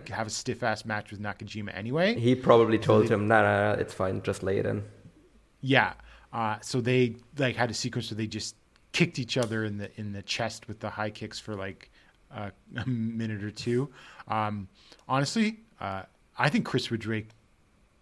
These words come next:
Speaker 1: and I, I wonder if this is
Speaker 2: Hmm?
Speaker 1: happening because of Ogawa and Eita now. They should move him up to heavyweight.
Speaker 2: Actually, yeah,
Speaker 1: He,
Speaker 2: he
Speaker 1: like,
Speaker 2: probably would
Speaker 1: looked
Speaker 2: be
Speaker 1: quite
Speaker 2: fine,
Speaker 1: a bit
Speaker 2: yeah.
Speaker 1: bigger than Nakajima in this match.
Speaker 2: Let me just take a look
Speaker 1: Like, I didn't
Speaker 2: at
Speaker 1: realize how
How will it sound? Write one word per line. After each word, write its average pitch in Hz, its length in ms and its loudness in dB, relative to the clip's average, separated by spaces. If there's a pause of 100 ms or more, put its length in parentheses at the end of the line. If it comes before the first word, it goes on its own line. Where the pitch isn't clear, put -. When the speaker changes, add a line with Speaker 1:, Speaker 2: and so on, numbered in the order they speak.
(300)
Speaker 1:
and 156 100 2
I, 135 80 6
I 127 220 -4 (160)
wonder 135 340 2
if 214 60 0
this 196 160 -2
is 107 60 -8
Speaker 2:
Hmm? 113 60 0
Speaker 1:
happening 131 280 2
because 110 240 -6
of 101 80 -6
Ogawa 104 400 -4
and 107 80 -10
Eita 131 220 -4
now. 95 180 -4 (160)
They 156 80 0
should 196 160 2
move 170 120 6
him 123 80 0
up 120 120 -4
to 95 80 -12
heavyweight. 95 540 -6 (680)
Speaker 2:
Actually, 147 320 -4
yeah, 147 200 0
Speaker 1:
He, 190 100 4
Speaker 2:
he 202 80 2
Speaker 1:
like, 135 300 4
Speaker 2:
probably 180 340 2
would 135 100 6
Speaker 1:
looked 185 140 8
Speaker 2:
be 139 80 2
Speaker 1:
quite 127 200 -2
Speaker 2:
fine, 156 180 12
Speaker 1:
a 170 40 10
bit 143 180 8
Speaker 2:
yeah. 113 40 -6
Speaker 1:
bigger 156 300 8
than 131 260 2
Nakajima 120 800 2
in 139 160 2
this 120 220 -4
match. 104 320 -4
Speaker 2:
Let 175 180 -6
me 180 80 -2
just 127 240 -6
take 123 160 -4
a 113 60 -2
look 113 100 0
Speaker 1:
Like, 113 100 4
I 147 60 8
didn't 151 160 8
Speaker 2:
at 131 80 4
Speaker 1:
realize 127 600 6
how 120 260 0